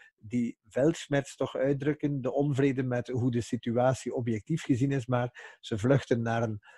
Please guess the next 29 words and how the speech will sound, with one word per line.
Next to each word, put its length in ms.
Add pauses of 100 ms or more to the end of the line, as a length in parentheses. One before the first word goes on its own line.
(120)
andere 400
wereld, 420
naar 260
een, 220 (400)
eh, 400 (260)
in 140
dit 160
geval 340
de 140
dood, 420 (320)
eh, 280
die 120
op 100
een 80
heel 140
aparte, 580
subjectieve 640
manier 440 (100)
wordt 240
voorgesteld. 680
Als 160
je 60
dat 160
vergelijkt 540 (280)
met 160
de 80
twee 240
andere 300
schilderijen 720